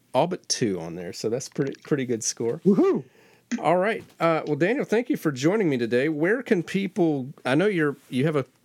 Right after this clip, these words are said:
Speaker 1: actually, you've developed quite a presence on social media. So where can people go if they wanna follow you?
Speaker 2: Totally. Um, so I have a website, daniel, uh, buchan music dot com, where you can find,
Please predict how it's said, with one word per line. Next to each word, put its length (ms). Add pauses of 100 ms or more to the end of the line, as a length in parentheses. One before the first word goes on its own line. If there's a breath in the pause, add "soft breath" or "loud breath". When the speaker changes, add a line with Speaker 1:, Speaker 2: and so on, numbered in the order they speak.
(240)
Speaker 1:
actually, 320
you've 120
developed 340
quite 160
a 40
presence 460
on 100
social 420
media. 420
So 200
where 180
can 160
people 240
go 140
if 60
they 80
wanna 160
follow 280
you? 200 (680)
Speaker 2:
Totally. 380
Um, 300
so 440
I 120
have 120
a 60
website, 640 (140)
daniel, 600 (180)
uh, 260
buchan 380
music 380
dot 220
com, 320
where 140
you 140
can 120
find, 640